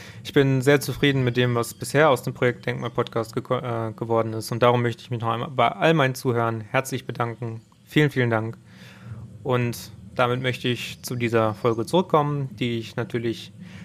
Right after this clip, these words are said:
den Zuschauern von Denkmal Podcast widme. Und genau, es wird eine theoretische Folge,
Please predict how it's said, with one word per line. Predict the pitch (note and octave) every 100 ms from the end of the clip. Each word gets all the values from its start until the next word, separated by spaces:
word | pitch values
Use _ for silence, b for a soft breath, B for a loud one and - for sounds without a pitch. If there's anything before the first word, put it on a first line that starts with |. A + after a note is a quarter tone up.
| B
den | C3+ D3 C#3
Zuschauern | - D#3 C3+ B2 B2
von | B2 B2 A#2+ A#2 - -
Denkmal | A#2+ B2 A#2
Podcast | - A2+ - A2 A2 -
widme. | D3+ D3+ C3+ C3 B2+ - - B B B B B B B - -
Und | B2 A#2+ A#2+ A#2 A#2 A2+ A2 - - - -
genau, | - F3+ B2 A#2 - - - -
es | D3+ C3
wird | C#3 - - - - -
eine | C3+ B2 A#2 A2 - -
theoretische | - B2+ D#3+ E3+ -
Folge, | C#3 C#3 C3+ C3 C3 C3 D#3+